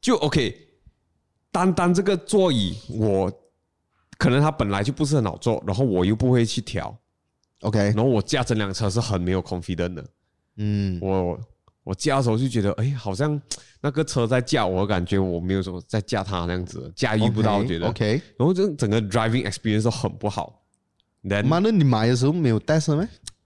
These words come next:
Speaker 1: 驾一下子吧嘛，那时候，
Speaker 2: 哦。
Speaker 1: 那时候就很 focus 在驾的时候，哎，engine 有没有问题，
Speaker 2: 嗯，嗯。
Speaker 1: gearbox 有没有问题，这样子，没有去
Speaker 2: 你没有，你没有去看那个 seat，
Speaker 1: 对。
Speaker 2: 哈。
Speaker 1: Then 过后，OK，就发现到这个问题啊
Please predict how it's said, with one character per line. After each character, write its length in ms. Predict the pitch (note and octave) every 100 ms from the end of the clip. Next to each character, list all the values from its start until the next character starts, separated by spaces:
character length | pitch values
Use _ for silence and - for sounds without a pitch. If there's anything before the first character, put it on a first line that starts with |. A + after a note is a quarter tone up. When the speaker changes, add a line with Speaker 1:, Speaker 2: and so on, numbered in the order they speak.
| -
Speaker 1:
驾 160 | D#3+
一 80 | -
下 140 | A#2+ C3+
子 200 | - F#2
吧 160 | G2+
嘛， 320 | F#2+ F#2 F2+ G2
那 100 | B2+
时 100 | A2+
候， 80 |
Speaker 2:
哦。 380 | G#2+ F#2+ F#2+ F#2 G2
Speaker 1:
那 60 |
时 100 | F3
候 40 | C3
就 160 | E3+
很 220 | D#3+ A2+
focus 380 | F2 - A#2+ C3+
在 220 | C3+ C3+ - -
驾 200 | - C3
的 40 | A2+
时 60 |
候， 80 | G#2+
哎， 240 | - A2 E2+ - -
engine 300 | G2+ G2 A#2
有 60 |
没 80 | F#2+
有 80 | F2
问 180 | F2+ G2
题， 340 | - F2+ E2+ E2+
Speaker 2:
嗯， 240 | A2 G2+
嗯。 20 |
Speaker 1:
gearbox 400 | A2 G2+ G#2 -
有 60 | F2+
没 60 |
有 100 | F2+
问 180 | E2+ F#2+
题， 180 | F#2 F2+
这 60 | E2
样 140 | F2
子， 220 | E2+ D2+ - _
没 120 | A#2
有 80 | B2+
去 40 | G#2
Speaker 2:
你 20 |
没 20 |
有， 60 | -
你 60 | A2
没 100 | G#2+
有 80 |
去 220 | G#2 A#2+ A2+
看 260 | - A#2
那 100 | A2 G#2
个 380 | A2 G#2+ G#2 -
seat， 160 | - B2
Speaker 1:
对。 340 | G#2+ G#2 F2+
Speaker 2:
哈。 220 | G2 F#2 G#2+ -
Speaker 1:
Then 420 | G2 A2+ C3 C#3+ - _ -
过 160 | D3
后， 300 | C#3+ D3+ D3 C#3 _ _
OK， 280 | - G2+ - - _ -
就 140 | B2+
发 160 | A#2 G2
现 100 | A2+
到 100 | A2+
这 120 | A2+
个 60 |
问 180 | G#2+ A2
题 220 | G2+ F2
啊 100 | C#2+